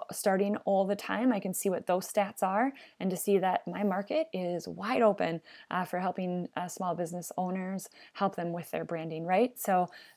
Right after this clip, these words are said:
it can be that easy. Again, this doesn't need to be something that is so extreme, but just a little bit of, uh, a section on that market analysis. Um, and then also identifying your target market, your target customer, your perfect ideal client. And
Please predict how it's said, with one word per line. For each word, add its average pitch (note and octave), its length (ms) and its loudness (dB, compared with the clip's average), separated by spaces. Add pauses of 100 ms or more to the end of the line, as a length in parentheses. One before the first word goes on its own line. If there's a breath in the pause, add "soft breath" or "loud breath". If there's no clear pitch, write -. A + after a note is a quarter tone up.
(280 loud breath)
it B3+ 180 4
can A#3 200 6
be G#3+ 200 4
that F#3+ 180 4
easy. F#3+ 320 2
Again, G3 320 -2
this G3 140 -4
doesn't G3+ 240 0
need G3 180 -2
to G3 80 0
be F3+ 200 -2
something E3+ 400 -6
that F3 140 -4
is F3 220 -4 (200 loud breath)
so F#3 460 0
extreme, F3 560 -4 (200 loud breath)
but F#3+ 120 -4
just G#3+ 300 4
a G3+ 160 6
little G#3+ 440 2
bit F#3 360 2
of, F3+ 360 2 (100)
uh, F3 260 -4
a F#3+ 80 -4
section F#3+ 320 -4
on F3 140 -4
that F3 160 -6
market - 240 -2
analysis. - 760 -8 (460 loud breath)
Um, F#3 300 -4 (120)
and A3 120 2
then D#4+ 140 2
also B3 440 0
identifying G3+ 640 -2
your G3+ 100 2
target F#3 300 -4
market, - 380 -8 (100)
your F#3+ 120 -4
target F#3+ 280 -6
customer, F3 480 -8 (260 soft breath)
your G3+ 100 0
perfect F#3+ 340 -4
ideal F3+ 260 -2
client. E3+ 460 -8 (440 loud breath)
And F#3+ 380 -2